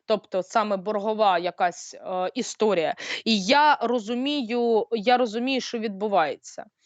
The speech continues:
А, особистий приклад. Е, нам, е,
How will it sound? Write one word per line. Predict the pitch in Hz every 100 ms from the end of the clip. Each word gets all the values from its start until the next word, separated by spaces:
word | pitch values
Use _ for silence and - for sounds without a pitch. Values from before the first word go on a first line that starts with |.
| _ _ _
А, | 196 208 214 208 -
особистий | 285 302 247 269 - 247
приклад. | 220 185 - 214 247 _ _ _
Е, | 190 208 208 208 208 208 208 196 190 - _ _ _ _ -
нам, | 214 277 330 311
е, | - 220 233 226